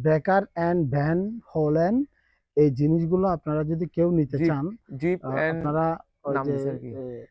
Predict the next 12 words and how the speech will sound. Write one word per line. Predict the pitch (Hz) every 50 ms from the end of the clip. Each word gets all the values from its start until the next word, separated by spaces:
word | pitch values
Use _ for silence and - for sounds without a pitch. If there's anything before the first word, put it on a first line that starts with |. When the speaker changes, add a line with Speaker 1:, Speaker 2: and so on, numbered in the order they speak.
| _ _
Speaker 1:
আপনার | 135 139 139 131 -
সোমবারে, | - - 180 190 196 196 185 196 202 190 190 190 202 240 269 -
আগামী | 156 143 135 143 143 143 147 143
সোমবারে | - 180 170 175 175 165 160 156 160 190 262 - _ _ _ _ _ _ _ -
এগুলো | 135 131 147 156 160
টেন্ডার | - - 147 147 147 165 170 156
দেওয়া | 156 175 165 147
হবে। | 131 156 143 156 160 202 247 - _ _
ওই | 127 120
যে | 117 123 131 123 120 117 117 - _
আপনারা | 131 120 - - 131 135 143
চাইলে | - - 135 131 131 135 139 143 147